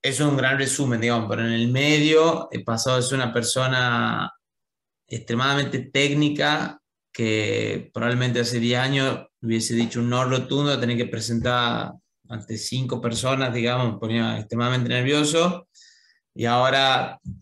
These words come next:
no te digo lo disfruto, pero hasta que casi te podría decir que, que le disfruto esto de estar charlando y el tema de las soft skills, un poco más capaz que, que está dándole a, al,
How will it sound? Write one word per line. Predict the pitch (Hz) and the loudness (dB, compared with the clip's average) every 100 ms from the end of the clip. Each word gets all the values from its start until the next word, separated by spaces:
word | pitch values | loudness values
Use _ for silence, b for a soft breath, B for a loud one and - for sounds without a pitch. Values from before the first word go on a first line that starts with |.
| 120 | -12
no | 120 107 | -10 -4
te | 123 | 0
digo | 120 | 2
lo | 110 | 2
disfruto, | 113 123 147 - | 0 2 2 2
pero | 120 110 | 0 -2
hasta | 120 113 | -2 -2
que | 117 - | -4 -2
casi | 151 156 - 127 | -2 0 -2 -4
te | 113 | -2
podría | 113 120 123 | 0 2 2
decir | 117 113 123 123 120 | 2 0 -2 -2 -2
que, | 117 101 104 104 107 - | -4 -4 -6 -10 -14 -10
que | 101 | -8
le | 101 | -6
disfruto | 113 110 117 117 135 127 113 107 - B B B - | -4 -4 -2 -2 0 2 2 0 -6 B B B -6
esto | 120 123 | -4 -2
de | 113 | -2
estar | - 127 | 0 -2
charlando | 127 120 135 135 131 127 117 | -2 0 2 2 2 0 0
y | 110 | 0
el | - | -2
tema | 123 | -2
de | 123 | 0
las | 113 - | 0 -2
soft | 123 131 | -2 -2
skills, | 127 - 143 147 147 - - _ _ _ - | -4 -2 2 2 2 -4 -14 _ _ _ -10
un | 123 - | -8 -2
poco | 123 127 | -2 0
más | 131 131 135 | 0 0 -2
capaz | 123 117 123 123 | -4 -2 -2 -2
que, | 117 113 104 101 104 - - | -2 -2 -2 -6 -10 -14 -12
que | 107 | -10
está | - 117 | -4 0
dándole | 113 117 120 110 101 95 - b b b b | 0 0 0 0 -2 -4 -16 b b b b
a, | 110 110 | -6 -4
al, | - 110 104 98 - - - | -4 -4 -4 -4 -8 -10 -14